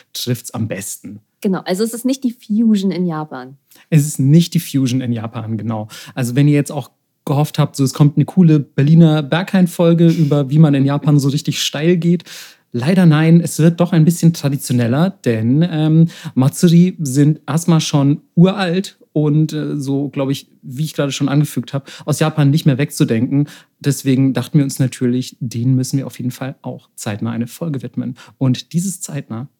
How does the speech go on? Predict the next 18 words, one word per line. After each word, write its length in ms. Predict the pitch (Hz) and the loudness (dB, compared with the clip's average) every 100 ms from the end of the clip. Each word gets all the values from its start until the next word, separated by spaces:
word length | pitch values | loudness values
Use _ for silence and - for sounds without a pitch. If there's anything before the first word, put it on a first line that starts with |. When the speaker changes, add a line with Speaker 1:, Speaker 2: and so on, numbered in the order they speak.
| _ | _
Speaker 1:
ist 220 | 147 - | -16 -10
jetzt. 420 | 113 - - - _ _ _ | -10 -10 -16 -18 _ _ _
Speaker 2:
Ja, 100 | 202 - - - - | -8 -8 -12 -20 -10
aber 380 | 185 254 277 - | -6 -2 -4 -4
es 100 | 226 | -8
gibt 180 | - 269 | -8 -8
auch 60 | 240 | -6
noch 140 | 226 - | -8 -6
andere 300 | - 392 285 | -4 0 0
Sachen 200 | 190 190 | 0 -4
zu 120 | 185 | -4
feiern, 380 | 180 185 190 262 - - | -6 -4 -2 -2 -4 -10
denn 320 | 151 143 285 - | -6 -2 -2 -2
wir 100 | - | -6
haben 80 | 170 | -6
zwei 140 | - 196 | -4 -2
neue 220 | 214 339 | -2 -4
Patreons. 800 | - 180 - 220 175 160 - | -8 -16 -12 -8 -8 -8 -18